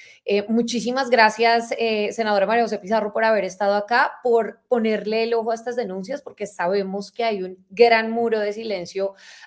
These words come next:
allí por precisamente esa relación de poder que hay, eh, no solamente en este escenario, sino en los distintos escenarios que hay, em, cuando pasan este tipo de situaciones y de denuncias de acoso sexual y laboral. Muchísimas gracias.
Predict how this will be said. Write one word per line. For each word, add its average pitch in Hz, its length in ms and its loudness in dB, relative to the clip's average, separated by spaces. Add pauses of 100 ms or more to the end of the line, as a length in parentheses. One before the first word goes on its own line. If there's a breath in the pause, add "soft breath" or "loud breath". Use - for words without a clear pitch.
allí 233 520 0
por 208 320 -4 (140)
precisamente 202 960 -4
esa 202 180 -2
relación 180 600 -4
de 175 80 -4
poder 180 480 2
que 190 160 -2
hay, 185 320 0 (400 loud breath)
eh, 202 300 0
no 214 120 -4
solamente 240 460 -2
en 226 80 -2
este 233 160 -8
escenario, 180 400 -6
sino 190 240 -8
en 170 100 -6
los 160 140 -6
distintos 170 520 -12
escenarios 160 600 -6 (380 loud breath)
que 196 140 2
hay, 160 540 0
em, 175 720 -4 (360)
cuando 170 280 -6
pasan 180 300 -4
este 180 180 -14
tipo 180 300 -10
de 180 220 0
situaciones 165 800 -12
y 170 60 -10
de 165 80 -4
denuncias 147 500 -10
de 170 80 -2
acoso 170 320 -12
sexual 151 380 -10
y 147 40 -12
laboral. 170 400 0
Muchísimas 196 580 -8
gracias. 185 540 -4